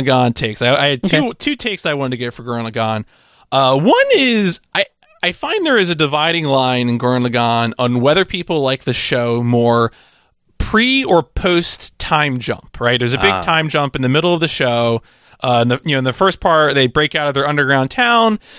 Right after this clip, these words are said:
Speaker 1: and they defeat the Lord Genome and save the Earth. And then in the second part, they discover the threat is actually the anti-spirals, and then, you know, proceed to break most of science
Speaker 2: Mm-hmm.
Speaker 1: on their way <laughs> to saving the, the, the universe.
Speaker 2: Yeah.
Speaker 1: Um, but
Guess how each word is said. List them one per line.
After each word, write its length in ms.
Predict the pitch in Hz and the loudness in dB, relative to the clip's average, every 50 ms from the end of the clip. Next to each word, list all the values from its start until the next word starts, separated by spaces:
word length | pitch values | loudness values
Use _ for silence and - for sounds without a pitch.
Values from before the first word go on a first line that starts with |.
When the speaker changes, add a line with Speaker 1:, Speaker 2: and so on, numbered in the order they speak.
| - - | -12 -4
Speaker 1:
and 140 | - 131 131 | -2 0 2
they 160 | 127 123 120 | 2 2 0
defeat 500 | 117 127 123 - - 165 160 160 - 135 | -2 -4 -6 -4 -2 -2 -2 -2 -4 -4
the 120 | 131 135 | -2 0
Lord 240 | 131 139 160 160 147 | 2 4 2 2 2
Genome 680 | 131 - 147 147 143 139 139 135 135 135 131 131 131 131 - - - - _ | 0 -2 0 0 2 2 2 2 2 2 2 2 0 -2 -4 -12 -20 -10 _
and 360 | 123 120 120 117 117 - 131 | 0 0 2 2 0 0 -2
save 300 | - - 156 147 143 131 | -2 -2 0 -2 -2 -2
the 140 | 135 135 123 | -4 -4 -2
Earth. 320 | 127 127 127 123 120 - _ _ _ _ _ _ | -2 0 0 -2 -4 -6 _ _ _ _ _ _
And 140 | - 123 127 | -4 -2 0
then 160 | 127 127 120 | 0 0 0
in 80 | 120 120 | 0 0
the 80 | 120 117 | 0 0
second 300 | - 175 156 - 151 127 | 0 -2 -2 -4 -6 -2
part, 220 | - 139 131 123 | -2 0 0 0
they 80 | - 127 | -2 -4
discover 440 | 117 120 - - 143 135 131 123 123 | -4 -4 -2 0 0 2 2 2 2
the 120 | 113 107 | 0 -4
threat 280 | - - 185 175 165 - | -2 0 0 0 0 -2
is 80 | 127 | -2
actually 360 | 131 139 147 147 - - 135 120 | -2 -2 -2 -2 -4 -6 -4 -2
the 100 | 131 151 | 0 0
anti-spirals, 680 | 170 160 - 117 - - 120 113 110 107 104 113 110 113 | -2 -2 -4 -10 -4 -2 0 0 2 2 0 -2 -2 -2
and 80 | 113 | -2
then, 180 | 113 113 110 117 | -2 0 0 -2
you 80 | 139 | -2
know, 80 | 131 113 | -2 -4
proceed 380 | - - 123 - - 127 113 117 | -4 -4 -4 -2 -2 -4 -4 -4
to 80 | 113 | -4
break 340 | - 131 131 131 120 - - - - - - _ | -2 0 0 0 -2 -4 -12 -20 -20 -20 -10 _
most 300 | 135 165 180 165 - - | 0 0 2 2 0 -2
of 100 | 143 - | -2 -2
science 600 | - 214 190 160 127 117 101 104 - - - 120 | 0 0 0 0 0 -2 -4 -4 -4 -2 -2 0
Speaker 2:
Mm-hmm. 120 | 110 104 | 0 2
Speaker 1:
on 120 | 123 120 120 | 2 2 2
their 140 | 120 117 | 2 4
way 300 | 117 120 117 113 110 113 | 4 4 2 2 0 0
<laughs> 40 | 151 - - - | -2 -2 -2 -2
to 340 | 139 117 - - - 262 | -2 -4 -2 -4 -4 -4
saving 460 | 233 - - 143 120 110 117 113 117 120 | -4 -4 -4 -4 -6 -6 -6 -8 -6 -6
the, 160 | 123 123 135 | -6 -6 -6
the, 120 | 139 143 | -8 -4
the 100 | 135 143 156 | -2 -2 0
universe. 580 | 175 196 262 302 208 139 127 120 120 - - | 2 2 2 2 2 0 0 -2 -2 -2 -2
Speaker 2:
Yeah. 320 | 110 104 101 95 92 90 - - - - - | -2 -2 0 -2 -2 -4 -6 -14 -20 -8 -6
Speaker 1:
Um, 420 | 151 151 151 151 147 147 135 - _ _ _ _ _ _ _ _ | -4 -2 -2 -2 -2 -4 -8 -10 _ _ _ _ _ _ _ _
but 220 | - 254 269 262 | 0 0 0 0